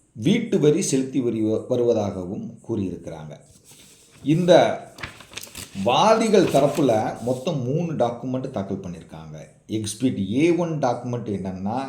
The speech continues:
இருபத்தெட்டு ஆறு ரெண்டாயிரத்து பதினாறு தேதி இட்ட பட்டா. அந்த பட்டா வாதியின் பேர்ல இருக்கு. எக்ஸ்பிட் ஏ டூ என்னன்னா, வீட்டு வரி ரசீது, ரெண்டு ரசீதை போட்டிருக்கிறாங்க.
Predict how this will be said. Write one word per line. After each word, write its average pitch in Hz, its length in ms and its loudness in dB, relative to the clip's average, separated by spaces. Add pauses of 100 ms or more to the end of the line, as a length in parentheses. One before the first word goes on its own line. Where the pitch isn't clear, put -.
(160)
இருபத்தெட்டு 135 680 -4
ஆறு 113 540 -2
ரெண்டாயிரத்து 123 440 -2
பதினாறு 104 540 -6
தேதி 95 240 -6
இட்ட - 280 -8
பட்டா. - 520 -12 (380)
அந்த 95 240 -6
பட்டா 104 420 -4
வாதியின் 98 500 -4
பேர்ல - 240 -14
இருக்கு. 98 300 -14 (840)
எக்ஸ்பிட் 127 520 0
ஏ 196 220 8
டூ 196 140 2
என்னன்னா, 127 680 -2
வீட்டு 143 400 -2
வரி 110 240 0
ரசீது, 92 480 -6 (120)
ரெண்டு 120 460 -2
ரசீதை 110 340 -4
போட்டிருக்கிறாங்க. - 680 -14